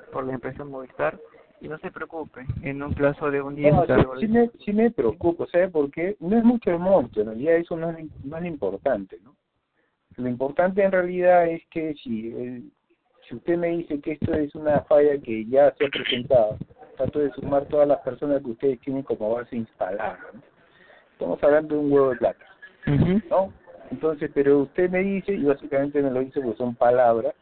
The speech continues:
Speaker 2: pero yo no tengo un soporte que lo que usted me dice, eh, eh, ¿cómo se llama? Pueda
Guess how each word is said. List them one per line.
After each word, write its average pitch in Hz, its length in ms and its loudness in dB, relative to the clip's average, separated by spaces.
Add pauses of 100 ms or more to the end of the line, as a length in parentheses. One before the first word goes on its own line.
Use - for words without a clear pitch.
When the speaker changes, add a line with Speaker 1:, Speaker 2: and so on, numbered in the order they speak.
(160)
Speaker 2:
pero 113 120 -6
yo 131 160 0
no 139 60 -14
tengo 143 220 -2
un 143 100 -2
soporte 143 720 -2
que - 100 -10
lo 104 160 -4
que - 60 -14
usted 147 240 -6
me 151 120 -2
dice, 156 460 -6 (760)
eh, 120 440 -2
eh, 110 340 -6
¿cómo 127 300 -2
se - 180 -16
llama? 113 600 2 (500)
Pueda 147 360 2